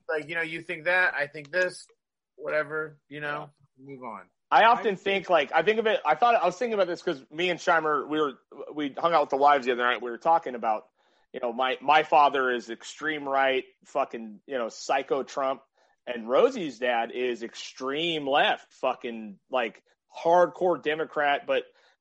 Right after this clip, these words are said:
Speaker 2: they are the same human. They're the same human. They live in the, they live in the mountains by themselves. They fucking don't wanna be fucked with. They, you know, it's like they have all the same core values. And I, I thought about this the other day.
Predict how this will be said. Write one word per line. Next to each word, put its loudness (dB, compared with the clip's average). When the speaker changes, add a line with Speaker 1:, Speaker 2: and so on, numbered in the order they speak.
Speaker 2:
they 4
are 2
the -2
same -6
human. -10
They're 2
the -4
same 0
human. -6
They -2
live 2
in -6
the, 0
they 2
live 4
in -6
the 0
mountains -2
by 2
themselves. 2
They -4
fucking 0
don't 4
wanna -2
be -8
fucked 0
with. -4
They, -4
you 0
know, 4
it's -6
like 4
they 6
have 2
all 6
the -2
same -6
core -2
values. 0
And 0
I, 2
I 0
thought 2
about 0
this -6
the -2
other -4
day. -2